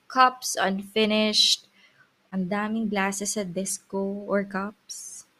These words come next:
May pang water, may pang coffee and tea, or kung anong meron. And I don't like yung mga super sugary drinks, you know, like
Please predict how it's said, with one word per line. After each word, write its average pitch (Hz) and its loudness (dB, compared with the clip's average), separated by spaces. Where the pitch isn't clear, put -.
May 190 0
pang 160 2
water, 196 8
may 175 0
pang 143 -4
coffee 196 4
and 151 -4
tea, 196 2
or 180 4
kung 190 -6
anong 208 -2
meron. 165 0
And 269 -4
I 247 4
don't 247 0
like 311 -4
yung 285 -4
mga 247 -4
super 220 -6
sugary 190 -4
drinks, 175 -10
you 196 -6
know, 190 -6
like 175 -6